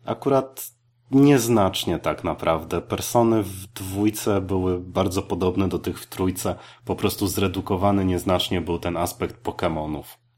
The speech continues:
Mniej się je hodowało, łączyło, rozłączało, chociaż nadal było dużo rozwijania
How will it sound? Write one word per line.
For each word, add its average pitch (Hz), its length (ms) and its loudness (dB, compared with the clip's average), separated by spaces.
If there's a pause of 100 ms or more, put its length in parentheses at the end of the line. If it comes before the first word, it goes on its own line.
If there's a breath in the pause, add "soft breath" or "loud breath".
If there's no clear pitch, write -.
(380)
Mniej 98 340 2
się 92 160 -2
je 87 120 0
hodowało, 87 600 2
łączyło, 82 600 -2
rozłączało, 80 640 -2
chociaż 139 280 -2
nadal 143 260 4
było 127 240 4
dużo 90 280 -2
rozwijania 87 680 -2